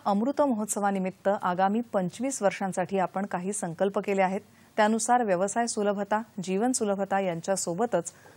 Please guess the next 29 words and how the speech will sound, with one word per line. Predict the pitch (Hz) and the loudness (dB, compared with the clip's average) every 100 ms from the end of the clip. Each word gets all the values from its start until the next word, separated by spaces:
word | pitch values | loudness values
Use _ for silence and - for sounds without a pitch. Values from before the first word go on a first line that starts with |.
| - | -4
न्याय | 202 208 240 311 | 0 2 2 2
सुलभता | 285 214 202 202 196 | 0 0 0 0 0
ही | 196 240 | 0 -2
तेवढीच | 185 160 233 247 | -2 0 -4 -4
महत्त्वाची | 185 170 208 185 185 | -4 -6 -4 -4 -2
आहे, | 160 160 - _ - - | -4 -6 -10 _ -8 -4
असं | 190 220 | -2 0
पंतप्रधान | 202 196 214 208 247 | -2 -4 -6 -2 0
नरेंद्र | 208 196 240 214 | 0 0 0 0
मोदी | 165 160 | -4 -4
यांनी | 170 202 | -4 -4
म्हटलं | 185 - 147 | -6 -6 -4
आहे. | 143 - - - - - - - - | -4 -6 -14 -20 -20 -20 -20 -20 4
पंतप्रधानांच्या | 262 269 320 311 311 311 302 285 | 4 6 2 2 0 -2 -2 -2
हस्ते | 208 - 208 - | -2 -4 -4 0
आज | 190 185 | 0 0
नवी | 196 196 | -2 -2
दिल्ली | 220 226 | -2 -2
इथं | 226 233 | -4 -6
पहिल्या | 240 190 175 196 226 220 | -6 -4 -2 0 0 -2
अखिल | 175 - 277 | -6 -4 -2
भारतीय | 214 196 196 202 | -2 -2 0 -2
जिल्हा | 190 180 170 208 | -2 -4 -2 -2
विधी | 180 165 214 | -2 -2 -4
सेवा | 233 185 180 | -4 -2 -2
प्राधिकरणाच्या | 180 175 170 175 170 170 196 202 | -2 -4 -4 -6 -4 -4 -4 -4
संमेलनाचं | 170 165 165 170 165 180 | -6 -6 -4 -4 -6 -8
उद्घाटन | 165 151 185 226 226 | -10 -6 -6 -4 -6
झालं, | 220 | -8